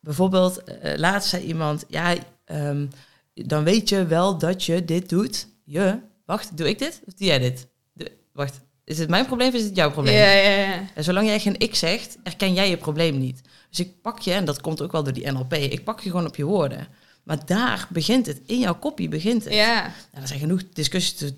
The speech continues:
Speaker 1: te voeren over, "Ja, maar er is ook nog de rest van je lijf." Ja, oké, dus we gaan ook nog in op een stukje emoties. Maar dat is veel verder in het traject. Hè? Als iemand, weet ik veel, trauma's heeft meegemaakt, waardoor nog steeds een bepaalde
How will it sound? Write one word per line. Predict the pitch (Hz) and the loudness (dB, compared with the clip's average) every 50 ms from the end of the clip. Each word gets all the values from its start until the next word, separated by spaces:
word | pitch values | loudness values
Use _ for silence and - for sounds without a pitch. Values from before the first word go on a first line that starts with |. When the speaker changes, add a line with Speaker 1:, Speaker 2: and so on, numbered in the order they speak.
| - - _ | -14 -20 _
Speaker 1:
te | - 147 | -12 -10
voeren | 135 139 175 185 165 151 - - | -6 -4 -4 -2 -2 -4 -4 -2
over, | - 151 147 139 143 139 | -2 -2 -2 -2 -4 -4
"Ja, | 135 135 | -4 -4
maar | 135 139 135 131 | -2 -2 -2 -2
er | 139 143 | -4 -6
is | 143 143 - | -6 -6 -6
ook | - | -6
nog | - 165 151 | -4 -4 -2
de | 131 147 | -2 -2
rest | 135 139 151 160 - | -2 -2 -2 -2 -2
van | - 175 160 | -2 -2 -2
je | 156 156 | -2 0
lijf." | 151 151 156 175 185 - - - _ _ _ _ | 0 0 -2 -2 -4 -6 -12 -20 _ _ _ _
Ja, | _ 143 143 147 147 143 135 - 131 | _ -12 -8 -4 -4 -4 -4 -4 -4
oké, | 135 127 143 139 156 208 226 226 | -6 -4 -4 -2 0 0 -2 -2
dus | - 156 139 | -6 -8 -6
we | 165 143 | -6 -4
gaan | 143 139 139 - - | -6 -6 -8 -8 -4
ook | - 180 208 190 | -2 0 0 0
nog | 196 165 143 131 | -2 -4 -4 -4
in | - 143 135 131 | -6 -8 -6 -8
op | 131 | -8
een | 139 | -8
stukje | - - 135 131 - 131 127 127 | -10 -10 -10 -10 -10 -10 -12 -12
emoties. | - 135 131 123 120 117 117 131 139 - - - 185 226 285 - - - - - - - - - _ _ _ | -10 -10 -10 -10 -10 -12 -14 -14 -8 -4 -2 0 0 0 -2 -4 -6 -8 -8 -10 -16 -20 -20 -20 _ _ _
Maar | - 143 139 | -10 -10 -8
dat | 139 139 | -6 -6
is | 135 - - - | -6 -6 -8 -10
veel | - - 170 156 | -8 -6 -4 -4
verder | 139 135 139 131 139 147 151 143 - 123 - - _ _ | -4 -4 -6 -6 -6 -6 -8 -8 -8 -10 -12 -14 _ _
in | - 165 | -4 -4
het | 160 151 151 | -4 -4 -4
traject. | - 143 143 143 147 175 - - | -6 -8 -6 -4 -4 -6 -6 -6
Hè? | - 156 165 | -4 -4 -2
Als | 160 156 139 131 | -2 -2 -4 -4
iemand, | 147 147 147 147 143 143 143 - - - _ _ _ _ _ _ _ _ _ _ _ _ | -4 -2 -2 -2 -2 -4 -6 -10 -18 -20 _ _ _ _ _ _ _ _ _ _ _ _
weet | _ - 139 | _ -14 -12
ik | 156 143 - | -12 -8 -6
veel, | - 151 147 147 151 - - - - - - _ _ - _ | -4 -4 -2 -2 -4 -6 -8 -12 -16 -18 -20 _ _ -20 _
trauma's | - 175 170 175 185 185 175 165 - | -6 -2 0 2 2 2 2 2 0
heeft | 165 156 - | 0 0 -2
meegemaakt, | 165 160 156 147 - 160 156 151 151 151 147 - - - - | -2 -2 -2 -2 0 0 0 2 0 0 -2 -6 -10 -16 -12
waardoor | - 151 156 156 156 160 160 151 151 147 - | -6 -4 -4 -2 0 2 2 2 2 0 -4
nog | 160 147 131 | -6 -4 -2
steeds | - 170 165 165 - | -2 0 -2 -2 -2
een | 165 | -2
bepaalde | 156 156 143 - - 160 156 165 170 165 156 156 151 151 151 151 151 | -2 -4 -4 -4 -4 -4 0 0 2 2 2 2 0 0 -2 -2 -4